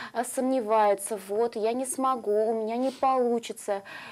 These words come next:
Никогда не сомневайтесь в своих способностях. Просто придите и попробуйте. Ведь когда, если ты не попробуешь что-то сделать,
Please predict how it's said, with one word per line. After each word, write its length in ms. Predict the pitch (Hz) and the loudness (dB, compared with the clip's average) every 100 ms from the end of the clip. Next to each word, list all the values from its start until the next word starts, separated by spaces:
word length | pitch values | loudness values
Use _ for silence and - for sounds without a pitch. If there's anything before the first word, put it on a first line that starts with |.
| - | -8
Никогда 460 | 240 254 254 226 220 | -2 0 2 4 6
не 100 | 214 | 4
сомневайтесь 640 | - 208 202 196 196 196 | 0 0 2 4 2 0
в 40 | - | -2
своих 200 | 202 196 | -2 -2
способностях. 760 | - 196 190 202 190 - 214 - | -2 -4 0 -2 -2 -4 -6 0
Просто 380 | 254 302 311 | 4 4 4
придите 580 | 302 262 202 240 285 - | 0 0 0 -2 -2 -4
и 140 | - 254 | -6 -2
попробуйте. 880 | 262 254 254 233 202 190 185 196 - | 0 0 2 2 2 -2 -4 -8 -6
Ведь 200 | - 220 | -8 -6
когда, 380 | - 220 226 247 214 | -4 -2 2 0 0
если 180 | 247 254 | -6 -4
ты 120 | 254 | -2
не 140 | 254 | -2
попробуешь 580 | 247 226 285 370 403 370 | 0 -2 -2 -4 -6 -10
что-то 320 | - - - | -12 -10 -6
сделать, 500 | 220 202 202 185 - | -4 0 0 0 -4